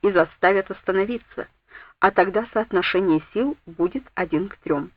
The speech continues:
Располагая винтовкой, они могут целиться в меня совершенно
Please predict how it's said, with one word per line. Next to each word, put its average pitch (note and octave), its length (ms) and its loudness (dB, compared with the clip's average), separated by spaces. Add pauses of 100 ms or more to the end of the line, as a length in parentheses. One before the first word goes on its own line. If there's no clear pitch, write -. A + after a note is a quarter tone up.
(500)
Располагая F3+ 640 2
винтовкой, E3+ 600 0 (280)
они G#3 200 4
могут G#3 320 2 (140)
целиться A3 520 -2 (200)
в F#3+ 100 -8
меня G3+ 380 4
совершенно D#4+ 680 2